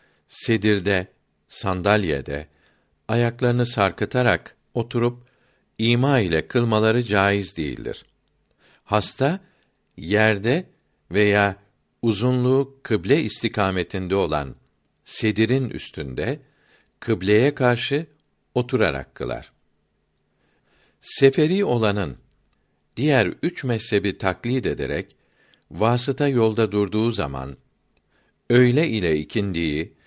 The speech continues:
ve akşam ile yatsıyı birleştirerek, kıbleye karşı ayakta kılması daha iyi olur.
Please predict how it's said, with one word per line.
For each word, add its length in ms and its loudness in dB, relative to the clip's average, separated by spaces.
ve 140 -4
akşam 440 -2
ile 160 2
yatsıyı 720 0
birleştirerek, 920 -2
kıbleye 540 0
karşı 560 -4
ayakta 460 2
kılması 580 -2
daha 280 2
iyi 200 -6
olur. 380 -10